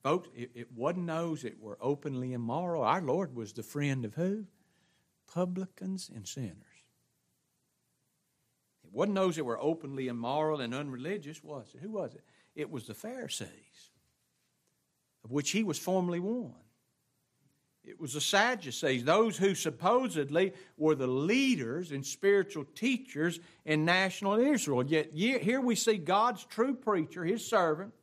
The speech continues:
without any apology and without any fear. He, you know what he does? He stands there before this Roman governor and he declares the true gospel to him.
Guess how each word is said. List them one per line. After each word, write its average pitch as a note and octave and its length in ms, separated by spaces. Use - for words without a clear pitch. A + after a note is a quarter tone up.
without E3 340
any A3+ 200
apology G#3+ 680
and C#3+ 120
without E3+ 300
any A#3+ 260
fear. G3 420
He, F3+ 80
you G#3 140
know A3 60
what A3+ 80
he A3+ 40
does? B3+ 300
He B3+ 180
stands C4+ 560
there D#3+ 240
before F#3 320
this F#3 220
Roman A3+ 340
governor F#3+ 420
and D#3+ 100
he D3 60
declares A#3+ 480
the G3+ 140
true C#4+ 260
gospel D4+ 540
to D#3+ 160
him. A#2 280